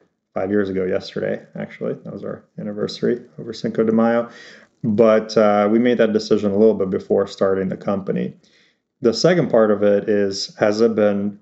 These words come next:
argued or debated, uh, or did we even second guess ourselves? Absolutely. All the time. Every time. By everybody. Uh, it went from as little as just a, "Should we use this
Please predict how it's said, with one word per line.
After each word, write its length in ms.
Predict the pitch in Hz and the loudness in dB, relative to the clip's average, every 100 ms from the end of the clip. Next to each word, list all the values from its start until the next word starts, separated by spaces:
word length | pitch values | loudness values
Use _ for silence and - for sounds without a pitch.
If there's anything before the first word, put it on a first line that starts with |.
| _ _ - | _ _ -2
argued 500 | 110 110 107 107 104 | 0 2 2 2 2
or 100 | 95 | 0
debated, 800 | 95 95 104 104 101 98 98 - _ - | -4 -2 0 2 0 -2 -4 -12 _ -10
uh, 340 | 95 95 98 | -8 -6 -4
or 160 | 104 98 | -4 -6
did 200 | 95 101 | -6 -2
we 80 | |
even 220 | 107 104 101 | -2 -2 -6
second 340 | - 98 107 | -6 -6 -2
guess 220 | 104 101 | -4 -2
ourselves? 600 | 104 - 107 101 - - - | -6 -6 -4 -4 -6 -12 -4
Absolutely. 720 | 123 123 113 107 113 107 117 - _ _ - | -4 -2 -2 0 0 -2 -6 -12 _ _ 0
All 180 | 117 | 2
the 80 | 110 | 2
time. 420 | 101 104 107 - - _ _ - | 0 -4 -4 -10 -14 _ _ -2
Every 260 | 127 117 - | 2 2 0
time. 360 | - - - - _ _ - | -4 -6 -6 -10 _ _ -2
By 160 | 117 117 | 0 2
everybody. 540 | 123 107 104 139 160 - _ _ _ _ - | 2 2 -2 -4 -6 -10 _ _ _ _ -6
Uh, 180 | 104 113 | -2 2
it 60 | 113 | 4
went 240 | 113 110 | 2 2
from 180 | 117 110 | 2 2
as 140 | 104 | 2
little 340 | 110 120 123 113 | 4 6 6 4
as 260 | 107 101 | 2 0
just 280 | 104 107 - | 0 -2 -2
a, 320 | 104 101 98 | -2 0 -2
"Should 240 | - - 107 | -6 -6 -2
we 140 | 104 | 0
use 280 | 101 107 104 | 0 0 0
this 440 | 107 104 - - | 0 -2 -6 -12